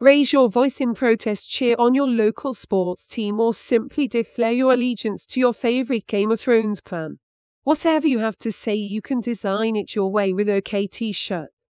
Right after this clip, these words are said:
The best part is you get your unique celeb-inspired look without having to spend the big bucks.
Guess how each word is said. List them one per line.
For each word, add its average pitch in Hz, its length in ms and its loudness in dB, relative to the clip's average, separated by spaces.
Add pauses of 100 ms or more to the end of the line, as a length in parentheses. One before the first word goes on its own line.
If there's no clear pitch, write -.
(380)
The 269 100 6
best 285 340 4
part 233 360 2
is 220 160 -2
you 240 100 0
get 196 240 -2
your 208 80 -2
unique 226 480 0
celeb-inspired 214 880 0
look 233 260 0
without 214 340 0
having 226 380 -2
to 208 120 -6
spend 220 380 -2
the 196 80 -2
big 196 240 0
bucks. - 580 -10